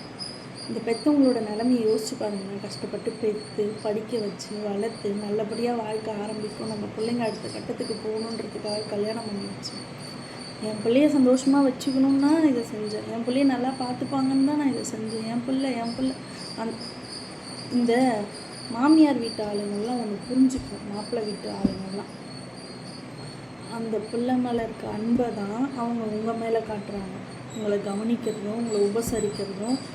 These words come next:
உம், நீங்க கேட்கறதெல்லாம் பண்றதுக்கு காரணம், இந்த வீட்ல இருந்து உங்க வீட்டுக்கு வந்திருக்கிற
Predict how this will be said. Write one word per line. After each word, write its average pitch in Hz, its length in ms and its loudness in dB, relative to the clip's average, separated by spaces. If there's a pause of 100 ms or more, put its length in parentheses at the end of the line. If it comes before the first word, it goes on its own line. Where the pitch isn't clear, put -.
(300)
உம், 240 200 2
நீங்க 233 400 4
கேட்கறதெல்லாம் 233 760 4
பண்றதுக்கு 214 520 0 (100)
காரணம், 214 680 0 (760)
இந்த 233 300 4
வீட்ல 262 420 4
இருந்து 247 380 4 (380)
உங்க 220 240 0
வீட்டுக்கு 247 520 2
வந்திருக்கிற 202 580 -2